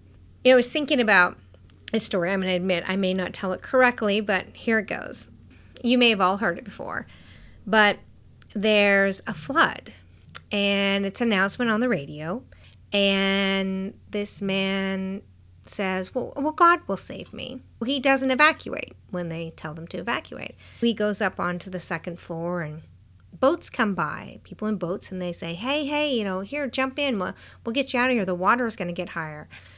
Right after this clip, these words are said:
"No, no, God will save me." They go, "Okay, are you sure?" "Yeah, yeah, yeah," he says, "God will save me."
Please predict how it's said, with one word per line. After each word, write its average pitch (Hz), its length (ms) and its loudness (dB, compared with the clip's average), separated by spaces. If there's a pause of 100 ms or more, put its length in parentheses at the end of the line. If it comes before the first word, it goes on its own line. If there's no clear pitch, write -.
(160)
"No, 254 340 0 (460)
no, 233 280 0 (260)
God 240 360 6
will 208 160 -4
save 160 400 -6
me." 185 280 -12 (520)
They 180 140 -10
go, 156 300 -6
"Okay, 359 560 0
are 220 40 0
you 233 60 0
sure?" 370 440 0
"Yeah, 214 220 0
yeah, 262 260 -2 (100)
yeah," 214 200 -2
he 240 140 0
says, 175 340 -4
"God 254 440 -2
will 285 160 -4
save 208 380 -4
me." - 240 -14